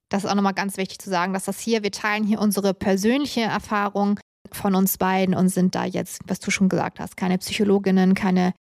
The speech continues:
Coachinnen oder was es da alles gibt. Das sind, ist alles persönlich, so wie wir es erlebt haben, wie wir Dinge gemacht haben, wie wir,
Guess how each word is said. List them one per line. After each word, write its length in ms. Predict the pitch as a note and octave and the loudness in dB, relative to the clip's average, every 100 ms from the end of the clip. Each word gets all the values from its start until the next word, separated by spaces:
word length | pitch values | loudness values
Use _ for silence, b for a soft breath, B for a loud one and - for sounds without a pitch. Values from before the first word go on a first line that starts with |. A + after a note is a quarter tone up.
| - | -8
Coachinnen 560 | - A3+ - G#3+ G#3+ G3+ | -2 0 2 2 2 2
oder 360 | F#3+ F#3 F#3 - - _ | 0 0 -2 -6 -20 _
was 320 | - G3 G3+ | -6 -6 -4
es 100 | G#3 | -4
da 100 | G#3 | -4
alles 300 | - F#3+ - | -4 -6 -6
gibt. 160 | A3+ G3 | -6 -6
Das 140 | - | 0
sind, 220 | G3+ G3 | 2 2
ist 220 | - - | 0 -4
alles 280 | G#3 B3+ B3+ | -4 -4 -6
persönlich, 500 | - B3 A3 A#3+ A#3+ | -4 -2 2 2 0
so 100 | - | -4
wie 100 | G3+ | -2
wir 160 | A3 G#3+ | 0 0
es 100 | - | -2
erlebt 480 | G3+ A3 D4+ - A#3+ | -4 -2 -2 -4 -2
haben, 480 | A3+ A3+ A3+ G3+ | -2 0 0 0
wie 140 | G#3 G3 | -2 -2
wir 440 | G#3 A3+ G#3+ - | 0 2 0 -2
Dinge 280 | G3 A3+ A#3 | -2 0 0
gemacht 420 | A3+ G#3+ G#3+ - A3+ | 0 0 -2 -4 -2
haben, 380 | G#3 G#3 G#3 | 0 2 2
wie 160 | G3+ F#3+ | 0 0
wir, 420 | G3+ G3+ G3+ G3+ | 2 2 2 0